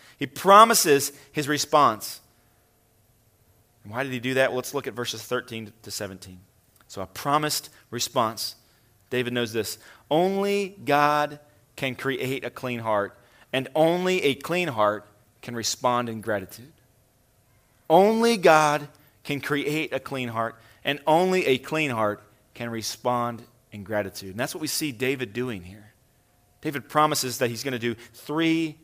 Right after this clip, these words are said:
things. We'll look at him here in just a moment. He promises that he'll do three things.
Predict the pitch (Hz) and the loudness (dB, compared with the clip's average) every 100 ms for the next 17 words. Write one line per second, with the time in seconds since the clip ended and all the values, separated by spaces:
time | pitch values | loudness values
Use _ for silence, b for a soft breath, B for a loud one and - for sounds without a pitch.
0 | - - 123 101 101 - - _ - 135 | -12 -6 -6 -8 -14 -16 -18 _ -12 -6
1 | 143 139 113 117 117 - 117 117 113 113 | -4 -4 -4 -6 -6 -6 -4 -4 -4 -8
2 | - b b b b b _ _ - 156 | -16 b b b b b _ _ 0 0
3 | 165 135 135 127 165 139 135 - 147 143 | 0 0 0 2 0 0 -2 -2 -2 -2
4 | 135 113 110 120 | -2 -6 -8 -18